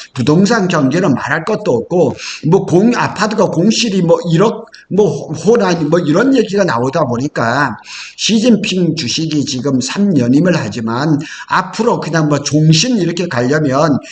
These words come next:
경제를 안 살리고는 방법이 없거든요. 자, 여기쯤에 이제 저 이 시진핑 주석이 앉아 있거든요. 요 자-, 사진도 봤어요. 여기에 중요한 자리에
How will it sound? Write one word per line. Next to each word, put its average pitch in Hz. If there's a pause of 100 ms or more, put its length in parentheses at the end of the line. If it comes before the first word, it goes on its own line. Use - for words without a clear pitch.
(160)
경제를 139
안 117
살리고는 151
방법이 117
없거든요. 120 (320)
자, 170
여기쯤에 220
이제 165 (240)
저 143 (180)
이 160
시진핑 180
주석이 143
앉아 117
있거든요. 120 (240)
요 123
자-, -
사진도 139
봤어요. 110 (260)
여기에 147
중요한 175
자리에 127